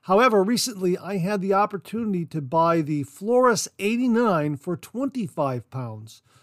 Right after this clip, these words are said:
so decided to give it a go. Not sure why, not, <clears throat> not sure why I decided to smell eighty-nine and Tabak side by side, but I did, and guess what?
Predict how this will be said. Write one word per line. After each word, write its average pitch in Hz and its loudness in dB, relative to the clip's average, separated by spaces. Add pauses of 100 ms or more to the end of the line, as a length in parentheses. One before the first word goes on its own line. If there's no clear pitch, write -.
so 170 -4
decided 160 0
to 139 -6
give 123 -6
it 123 -6
a 127 -6
go. 156 2 (680)
Not 185 6
sure 196 4
why, 180 2 (100)
not, 208 2
<clears throat> 170 2 (1900)
not 196 6
sure 190 6
why 180 4
I 165 4
decided 156 0
to 143 -6
smell 156 2
eighty-nine 165 2
and 143 -4
Tabak 151 2
side 180 0
by 147 0
side, 175 0
but 147 0
I 151 2
did, 170 2
and 143 -6
guess 160 -4
what? 151 0